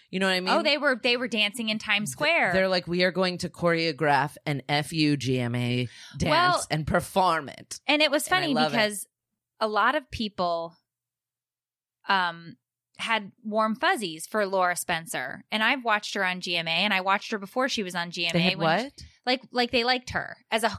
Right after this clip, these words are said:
Speaker 2: as a host, a co-host on the show.
Speaker 1: So that's how you say you like somebody? They
Speaker 2: The
Speaker 1: have
Speaker 2: warm
Speaker 1: warm
Speaker 2: fuzzies?
Speaker 1: fuzzies?
Speaker 2: You get the warm fuzzies?
Speaker 1: Okay.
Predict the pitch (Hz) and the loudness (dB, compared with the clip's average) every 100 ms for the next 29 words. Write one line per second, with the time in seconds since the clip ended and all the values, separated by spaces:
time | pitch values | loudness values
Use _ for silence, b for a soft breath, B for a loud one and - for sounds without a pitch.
0 | - 208 202 220 165 - 202 220 185 165 | -4 -2 0 0 -2 -4 -2 -2 -2 -6
1 | - - 175 180 - 202 - - - _ | -6 -4 -2 -2 0 0 -2 -10 -18 _
2 | - - 170 160 - - - - 160 151 | -6 0 4 4 2 -12 -12 -4 -2 -2
3 | 143 170 151 143 131 143 - 170 180 202 | -2 0 0 0 0 0 -4 -2 0 0
4 | 170 - 151 220 117 233 143 156 196 - | 0 0 2 2 2 2 0 2 -2 -2
5 | 220 302 302 320 262 247 247 247 247 311 | -4 -4 -2 0 0 0 0 0 0 -6
6 | 349 - - _ _ _ _ _ _ - | -8 -12 -16 _ _ _ _ _ _ -8
7 | 143 101 | -6 -6